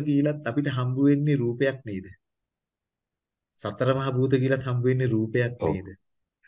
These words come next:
Speaker 1: එතකොට ඔබතුමා කරේ රූපේ වෙනස් කරපු එක නේද? හොඳට බලන්න. ඔන්න ඔතන, ඔතන වැරදි.
Speaker 2: රූ-, කිය-, මෙහෙම සුද්දාස්ත ටිකෙන් හැදිලා තියෙන වස්තුවේ ස්වභාවය අනුව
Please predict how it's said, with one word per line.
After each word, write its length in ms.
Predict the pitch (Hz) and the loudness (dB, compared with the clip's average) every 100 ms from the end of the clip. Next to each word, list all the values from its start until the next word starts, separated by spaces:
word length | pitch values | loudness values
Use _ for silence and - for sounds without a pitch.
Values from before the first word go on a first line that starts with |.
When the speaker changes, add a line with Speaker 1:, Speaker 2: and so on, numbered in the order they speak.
| _ - | _ -4
Speaker 1:
එතකොට 240 | 127 143 | 2 4
ඔබතුමා 380 | 110 127 135 143 | 6 4 4 2
කරේ 180 | 143 151 | 4 4
රූපේ 300 | 120 117 139 | 2 0 0
වෙනස් 220 | 131 131 | 0 -2
කරපු 260 | - 135 135 | -4 -2 -2
එක 100 | 131 131 | -2 -2
නේද? 200 | 98 - - - _ _ _ - - _ - _ _ - _ - - - - - - - _ _ - - | -6 -12 -14 -14 _ _ _ -20 -20 _ -18 _ _ -20 _ -12 -12 -12 -20 -20 -20 -20 _ _ -20 -18
හොඳට 260 | - 98 107 | -18 -6 -4
බලන්න. 340 | 104 101 101 95 | -2 -4 -6 -10
ඔන්න 220 | 92 101 | -12 -10
ඔතන, 300 | 104 98 113 123 | -8 -8 -4 -4
ඔතන 300 | 92 - 110 | -6 -8 -8
වැරදි. 220 | 113 95 | -4 2
Speaker 2:
රූ-, 380 | 95 - - - | 2 0 -10 -2
කිය-, 260 | 110 110 - | 4 4 6
මෙහෙම 260 | 101 123 117 90 87 | 6 6 6 2 2
සුද්දාස්ත 520 | 117 92 117 120 - | 2 6 6 6 6
ටිකෙන් 500 | 131 - 131 139 135 135 127 110 92 | 2 2 2 4 4 4 2 2 0
හැදිලා 400 | 95 98 113 120 | 0 2 4 4
තියෙන 280 | 131 131 131 | 4 4 4
වස්තුවේ 720 | 107 92 - - 123 131 120 104 | 2 0 -2 -2 2 4 2 0
ස්වභාවය 520 | 98 104 110 117 127 | 0 0 2 2 2
අනුව 260 | 131 139 | 0 0